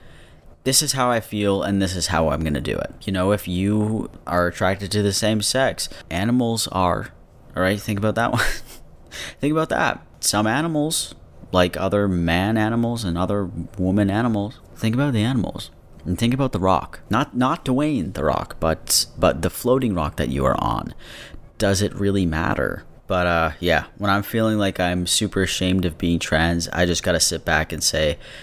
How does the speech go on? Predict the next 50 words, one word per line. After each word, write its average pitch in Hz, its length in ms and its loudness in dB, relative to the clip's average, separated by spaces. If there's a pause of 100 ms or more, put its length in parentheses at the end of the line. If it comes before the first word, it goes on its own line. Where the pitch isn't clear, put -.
(220)
"That 98 200 2
is 92 200 0
dramatic 78 560 0
and 80 120 0
that 76 120 0
is 73 120 2
stupid." - 460 -2 (280)
I'm 87 100 4
just, - 380 -2
it's - 180 0
a, 69 180 0
it's - 140 -4
a - 40 2
small 82 280 0
part - 260 -2
of - 60 -8
me. - 280 -10
It's - 120 -8
not 107 100 0
my 117 100 2
whole 135 160 2
being, 120 480 0 (340)
all 87 80 0
right? 92 220 0 (120)
Yes, 95 300 2
I 92 140 2
do 95 220 -2
have 85 160 2
to 92 60 -6
deal 87 200 2
with 82 140 -2
it 78 80 2
every 85 240 0
day. 73 420 0 (400)
I'm 85 160 0
aware 80 540 2 (480)
that 78 100 2
I 71 80 2
have 78 160 0
to 87 100 0
do 82 220 0
it, 78 180 0
but 92 140 0
I'm 98 120 2
also 117 240 2
Sam, 131 540 0
and 90 120 0
I 82 100 2
also 95 420 0
love 98 600 0